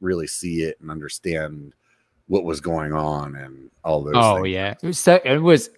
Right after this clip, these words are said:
Speaker 2: it was as honest as you're probably gonna get as well. But I just,
Speaker 1: Yeah.
Speaker 2: I loved,
Speaker 1: And
Speaker 2: what I loved about Jordan was he's just, like, he's so just, like, no bullshit. And
Speaker 1: Yeah.
Speaker 2: it's just, like,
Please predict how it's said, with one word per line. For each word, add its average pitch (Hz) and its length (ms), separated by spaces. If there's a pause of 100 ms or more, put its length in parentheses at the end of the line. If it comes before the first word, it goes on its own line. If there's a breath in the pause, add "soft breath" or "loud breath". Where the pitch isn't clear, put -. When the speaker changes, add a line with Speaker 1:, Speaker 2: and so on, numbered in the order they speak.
Speaker 2:
it 143 60
was 139 180
as 120 100
honest 131 400
as 104 160
you're 110 100
probably 110 300
gonna 101 160
get 92 320
as 95 100
well. 82 300 (460 soft breath)
But 151 80
I 160 80
just, 170 140
Speaker 1:
Yeah. 123 100 (100)
Speaker 2:
I 147 80
loved, 180 360
Speaker 1:
And 190 100
Speaker 2:
what 160 80
I - 20
loved 160 240
about 139 240
Jordan 139 320
was 104 180
he's 104 200
just, - 240
like, 107 260
he's 117 160
so 143 400
just, 113 220
like, 101 180
no 117 180
bullshit. 110 580 (260)
And 113 100
Speaker 1:
Yeah. 107 140
Speaker 2:
it's 73 80
just, 110 200
like, 101 340